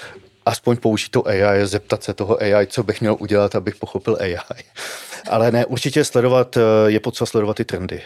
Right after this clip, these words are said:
Eh, já vím, že je to složitý, eh, těch kanálů, který já bych měl sledovat, je hodně, ať už se účastní nějakých školení, eh, popřípadě aspoň sledovat nějaký podcast a tak dále, kde ty konkrétní lidi o tom mluví, ale je strašně důležitý se teďka vzdělávat.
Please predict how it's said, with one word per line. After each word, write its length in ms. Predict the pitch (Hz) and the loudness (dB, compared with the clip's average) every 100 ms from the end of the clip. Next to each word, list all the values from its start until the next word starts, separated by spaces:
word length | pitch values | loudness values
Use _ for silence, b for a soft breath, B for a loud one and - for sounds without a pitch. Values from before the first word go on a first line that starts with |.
| - | -12
Eh, 40 | - 92 92 | -6 -4 0
já 140 | 98 98 | 0 2
vím, 120 | 104 | 0
že 100 | 117 | -2
je 40 | |
to 100 | 113 | -4
složitý, 680 | - 107 92 101 113 113 117 | -4 -4 -4 -6 -4 -4 -4
eh, 440 | 110 98 95 95 95 | -2 -2 2 2 0
těch 160 | - | -4
kanálů, 520 | - 98 98 101 104 | -4 0 2 2 0
který 260 | 98 95 98 | -2 -4 0
já 140 | 101 | 0
bych 140 | 95 104 | 0 -2
měl 120 | 95 | -6
sledovat, 420 | - 98 95 92 | -4 -4 0 -2
je 80 | 107 | -2
hodně, 420 | 92 87 104 104 - B B B B | -4 -2 0 0 -2 B B B B
ať 200 | - - | -8 -6
už 200 | 98 - | -6 -4
se 120 | - 104 95 92 90 87 82 73 | 0 4 4 2 0 -6 -14 -14
účastní 440 | 110 - 110 - 104 | -10 -4 -2 -2 -2
nějakých 280 | 98 - | -2 -2
školení, 720 | - - 104 117 113 107 104 - | -6 0 2 2 2 -2 -4 -4
eh, 100 | 101 95 92 | -2 0 0
popřípadě 680 | 92 95 - - - 98 101 | -2 -4 -10 -8 -2 0 2
aspoň 300 | 92 - 101 | 0 -2 -10
sledovat 420 | - 98 98 101 | -2 0 2 0
nějaký 240 | 101 90 104 | -2 -4 -6
podcast 720 | - 113 - 110 101 104 - | -4 -4 2 2 2 0 -6
a 60 | 107 | -4
tak 180 | 90 | -4
dále, 440 | 95 95 95 101 98 B B B | 0 2 4 2 0 B B B
kde 460 | - 95 101 98 98 | -6 0 2 4 2
ty 120 | - | 0
konkrétní 460 | - 98 - 98 107 | -6 -4 -6 -4 -4
lidi 180 | 98 104 | -2 -2
o 80 | |
tom 160 | - 110 | -2 -2
mluví, 480 | 101 95 98 95 95 B B B | -2 -2 -2 -4 -6 B B B
ale 260 | 117 107 101 | 2 4 4
je 380 | 101 98 95 90 | 4 6 4 0
strašně 340 | - 101 - | -4 -6 -4
důležitý 400 | 104 101 101 - | -2 -4 -4 -8
se 60 | 95 | -8
teďka 220 | 101 - | -8 -6
vzdělávat. 520 | 98 92 85 87 85 | -4 -4 -4 -4 -6